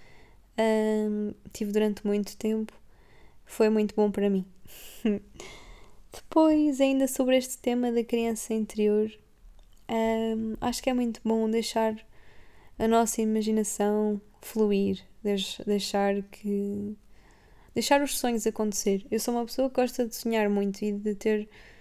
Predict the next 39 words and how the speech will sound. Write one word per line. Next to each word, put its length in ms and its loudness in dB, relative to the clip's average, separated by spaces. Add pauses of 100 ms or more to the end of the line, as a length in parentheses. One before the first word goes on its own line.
(840)
mil 460 2
e 120 2
uma 160 2
ideias 640 0
e 200 -4 (100)
pensar, 460 -2
"E 60 -10
gostava 300 2
que 120 -8
isto 120 -2
acontecesse." 720 -4 (800)
<laughs> 800 -8
Agora 220 6
lembrei-me 360 4
de 60 0
um 40 2
exemplo 380 2
engraçado 500 2
porque 640 -2
ontem 360 0
estava 280 0
a 40 -2
conversar 420 -2
com 100 -8
o 20 0
meu 80 0
namorado 340 0
e 80 0
disse 220 -4
assim, 260 -2 (640)
"Se 140 -2
eu 40 2
fosse 280 0
fotógrafa 560 4
do 120 4
Harry, 440 2
tu 180 -6
vinhas 300 -2
comigo 520 -4